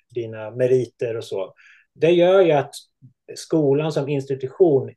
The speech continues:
individualiserar oss. Eh, vi kommer som ett helt nätverk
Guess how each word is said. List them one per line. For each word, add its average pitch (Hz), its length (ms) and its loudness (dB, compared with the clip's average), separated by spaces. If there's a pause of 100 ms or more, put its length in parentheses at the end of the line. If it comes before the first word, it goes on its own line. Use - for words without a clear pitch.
individualiserar 135 1500 -2
oss. - 420 -10 (380)
Eh, 120 280 2
vi 143 140 -4
kommer 196 360 4
som 156 220 0
ett 135 100 -2
helt 135 220 -2
nätverk 143 720 -4